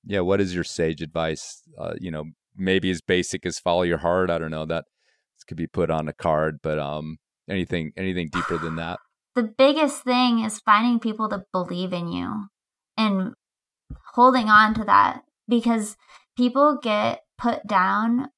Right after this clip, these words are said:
Speaker 2: by people who don't believe in them. And everybody wants to have, like, control, and everybody has their own risk tolerance. And so say, like, we'll just use, like, me and you, for example.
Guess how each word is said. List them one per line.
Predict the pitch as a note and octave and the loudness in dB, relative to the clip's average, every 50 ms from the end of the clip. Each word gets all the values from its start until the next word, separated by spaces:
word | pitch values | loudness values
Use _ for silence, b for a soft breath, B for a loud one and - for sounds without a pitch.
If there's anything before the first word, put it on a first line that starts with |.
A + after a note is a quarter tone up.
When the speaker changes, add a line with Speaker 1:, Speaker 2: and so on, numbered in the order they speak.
| _ _ - A3+ G#3 | _ _ -16 -4 2
Speaker 2:
by | - G#3 G#3 | 6 6 6
people | G#3 G#3 - A3 G#3 - G#3+ G#3+ | 6 2 -2 -4 -4 -2 -4 -4
who | G3+ G#3+ | -4 -4
don't | G3 G3+ F#3+ F3+ F#3 | -4 -2 -2 -2 -2
believe | F#3 G3+ G3+ G#3+ A#3 A3 G3 | -2 -2 0 0 0 0 0
in | G3 F#3+ | 0 -2
them. | G3 G#3 G#3 G#3 G#3 A3 A#3 _ - | -2 -2 -2 -4 -4 -6 -8 _ -4
And | A3+ A3+ A3+ - | -2 -2 2 4
everybody | A#3+ A#3+ B3+ D4+ D4 D4+ D4 C#4+ C#4 C4 | 2 2 4 2 0 2 0 0 0 0
wants | B3 A3 G#3+ G#3 G#3 G#3 - | 0 0 0 0 0 -2 -4
to | - G#3 | -4 0
have, | F#3+ F#3+ G3 F#3+ F#3 | 2 2 2 2 2
like, | F#3+ F3+ F3+ | -2 -2 -2
control, | - F#3+ F#3 - - G3+ F#3 D#3 - E3 - | -2 -4 -4 -2 0 2 2 4 4 2 0
and | - G3+ G3+ | 0 0 0
everybody | - G#3+ G3+ A#3 A#3 A3 A#3 A#3 | 2 0 2 2 0 0 0 0
has | A3 G#3 G3 G3 F#3+ | 2 2 2 2 0
their | - F#3+ | 0 -2
own | F#3 F#3 F#3 | 0 0 0
risk | F3+ F3 F3+ F#3 - - | 0 0 -2 -2 -4 -6
tolerance. | - - F3+ F3+ F#3+ G3 G3+ A3 A#3+ B3+ C4 - - - B B B B B B | -2 2 2 4 4 2 2 2 2 2 2 0 -4 -10 B B B B B B
And | A#3+ A#3 A#3 | 0 0 4
so | C4 A#3+ A3+ A3+ G#3+ - - | 4 4 4 2 0 -4 -6
say, | - - - C4 B3 B3 B3 | -6 -4 -2 0 0 0 0
like, | A#3+ A3 G3+ G3+ - - _ _ _ _ _ _ _ _ _ _ _ _ _ _ _ _ _ | 0 0 -2 -2 -4 -10 _ _ _ _ _ _ _ _ _ _ _ _ _ _ _ _ _
we'll | - A3 A3+ | -2 -2 -2
just | G#3+ A#3 B3 A#3+ A#3+ - | 0 0 -2 -2 -2 -2
use, | A#3 A#3 A3+ A3 G#3+ | -2 0 0 0 0
like, | G#3+ G3 F#3 F#3 F#3 - - - | 0 0 -2 -2 -4 -10 -10 -8
me | G3+ G3+ G#3 G#3 G3+ G3 | -6 -4 -4 -4 -4 -4
and | F#3+ F#3 | -4 -4
you, | F3+ E3 - F#3+ | -4 -4 -6 -6
for | - G3+ F#3 | -4 -4 -4
example. | F3 F3+ F3+ F3+ - - - - - - A#3+ A#3+ | -4 -4 -4 -4 -4 -4 -4 -4 -4 -4 -4 -4